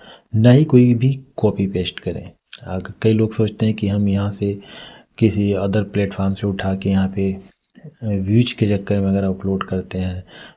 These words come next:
व्यूज अच्छा आ जाता है, तो वो तो ठीक है, आ जाएगा, but आपको वायलेशन भी साथ में देखने को मिलेगा कुछ दिनों के बाद। तो ऐसा बिल्कुल नहीं करना है।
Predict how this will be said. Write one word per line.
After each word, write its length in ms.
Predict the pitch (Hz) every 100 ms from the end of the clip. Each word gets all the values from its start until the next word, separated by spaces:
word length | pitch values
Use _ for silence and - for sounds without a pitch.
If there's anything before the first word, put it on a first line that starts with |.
| _
व्यूज 300 | 101 101 98
अच्छा 240 | 98 - 104
आ 60 |
जाता 440 | 92 92 - 92 92
है, 120 | 95 - _ _ _ _ _ _
तो 100 | 98
वो 180 | 101 104
तो 200 | 110 127 127 - -
ठीक 240 | 135 135
है, 60 | 110
आ 100 | 107
जाएगा, 320 | 104 95 92
but 280 | 92 98 98
आपको 340 | 92 92 101
वायलेशन 480 | 92 92 92 - 98
भी 160 | 98 101
साथ 760 | 98 - 95 92 92 _ _
में 160 | 104 95
देखने 400 | 92 90 95 92
को 200 | 90 107
मिलेगा 460 | 104 90 90 90 87
कुछ 400 | - 87 - -
दिनों 220 | 95 92
के 140 | 90 90
बाद। 240 | 87 82 - - - - _ -
तो 60 | 101
ऐसा 220 | 95 101
बिल्कुल 320 | 101 - 117
नहीं 140 | 113
करना 300 | 113 113 117
है। 140 | 123